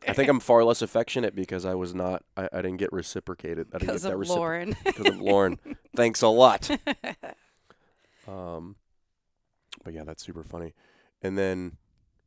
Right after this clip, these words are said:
Speaker 1: so you stopped after high school with that?
Speaker 2: Mm-hmm.
Speaker 1: Do you still do, like, karaoke or anything?
Speaker 2: I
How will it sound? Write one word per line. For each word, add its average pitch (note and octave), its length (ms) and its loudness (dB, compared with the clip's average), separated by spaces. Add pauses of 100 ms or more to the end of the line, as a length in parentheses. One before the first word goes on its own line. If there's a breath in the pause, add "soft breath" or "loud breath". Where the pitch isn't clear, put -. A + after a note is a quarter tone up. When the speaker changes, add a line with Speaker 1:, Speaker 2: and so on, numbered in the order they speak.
(160)
Speaker 1:
so - 140 -8
you G#2+ 140 -6
stopped F#2+ 400 -2
after F#2 220 -8
high F2 140 -10
school G#2+ 260 -8
with G#2+ 80 -12
that? A#2+ 200 -8 (300)
Speaker 2:
Mm-hmm. D#3+ 420 -14 (1000)
Speaker 1:
Do - 60 -20
you F2 40 -14
still F#2 160 -12
do, F2 100 -8
like, E2+ 160 -8
karaoke E2 520 -14
or F#2 60 -18
anything? G2+ 320 -20
Speaker 2:
I D#2+ 240 -14